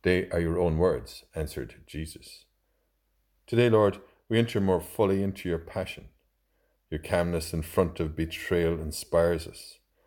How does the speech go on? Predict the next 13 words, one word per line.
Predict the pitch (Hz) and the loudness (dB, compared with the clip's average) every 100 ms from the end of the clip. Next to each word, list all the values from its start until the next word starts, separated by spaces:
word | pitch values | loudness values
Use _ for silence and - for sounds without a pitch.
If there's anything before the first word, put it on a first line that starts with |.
| _ _ - | _ _ -8
Your | 78 | -4
desire | 78 76 90 90 85 - _ - | -2 2 4 4 0 -6 _ -10
to | |
do | 104 110 | 0 2
the | 107 | 6
will | 117 117 | 8 8
of | 107 | 6
the | 101 | 0
Father | - 123 117 92 | 4 6 6 4
amidst | 87 90 90 - | 0 -2 -6 -12
violence | - 85 85 98 95 90 | -14 -2 2 4 2 -4
and | 82 | -10
hatred | 80 101 - | -8 -10 -10